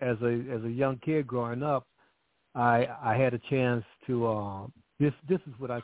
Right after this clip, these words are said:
tell young people when I'm teaching them. This, I say, there, there are two things I got from my parents. That's unconditional.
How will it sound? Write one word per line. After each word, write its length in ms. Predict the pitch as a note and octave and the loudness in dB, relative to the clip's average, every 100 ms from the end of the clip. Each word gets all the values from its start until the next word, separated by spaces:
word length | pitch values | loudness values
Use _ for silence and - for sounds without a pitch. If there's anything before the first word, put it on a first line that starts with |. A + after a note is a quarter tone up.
| - | -2
tell 280 | B2 G#2+ A2 | -2 -2 -2
young 200 | A#2+ A#2+ | -4 -4
people 340 | - G#2+ - G2+ | -6 -10 -10 -12
when 120 | G2 | -12
I'm 100 | G2 | -12
teaching 300 | A2 G2+ - | -10 -10 -10
them. 180 | G2 F2+ _ _ _ _ _ B2 | -14 -14 _ _ _ _ _ 0
This, 120 | B2+ G3 | 2 0
I 100 | A#2+ C3+ | -2 0
say, 80 | B2 | 2
there, 160 | A#2+ B2+ | 2 2
there 100 | B2 | 0
are 40 | - | 2
two 120 | G#3 | 0
things 260 | F3+ D3+ C3 | 2 2 0
I 80 | |
got 240 | B2 B2 A#2 | 2 0 0
from 120 | A#2+ | -2
my 100 | A2 | -4
parents. 480 | - G#2+ F2 E2+ - - _ _ _ _ _ _ - | -2 -4 -4 -14 -20 -20 _ _ _ _ _ _ 0
That's 180 | A2 C#3+ | 0 2
unconditional. 1000 | C3+ D3+ B2 C#3+ A#2+ D3 C#3+ C#3 D3 | 2 2 2 0 0 -2 0 -2 -4